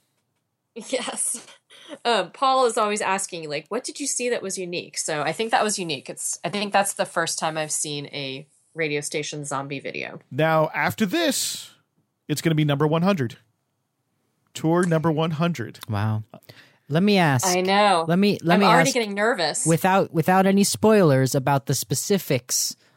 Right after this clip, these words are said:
Speaker 3: of the station that you're going to be writing up, number one hundred, the tour, what, what is this all about? What is number one hundred about?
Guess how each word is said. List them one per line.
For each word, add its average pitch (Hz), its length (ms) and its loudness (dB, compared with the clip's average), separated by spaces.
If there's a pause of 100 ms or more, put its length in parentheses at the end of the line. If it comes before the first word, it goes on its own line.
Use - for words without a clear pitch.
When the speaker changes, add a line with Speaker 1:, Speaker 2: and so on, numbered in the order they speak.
(160)
Speaker 3:
of 147 320 2 (140)
the 135 360 4
station 123 720 2
that 123 200 0
you're 127 80 0
going 127 180 2
to 120 60 -4
be 120 120 -2
writing 120 380 2
up, 139 280 0 (120)
number 120 260 0
one 117 260 0
hundred, 123 440 0
the 120 100 0
tour, 127 440 2 (380)
what, 165 240 2 (420)
what 151 200 2
is 220 120 2
this 202 200 2
all 147 180 4
about? 135 540 2
What 143 200 2
is 196 160 2
number 165 280 2
one 131 180 2
hundred 135 360 2
about? 104 420 -2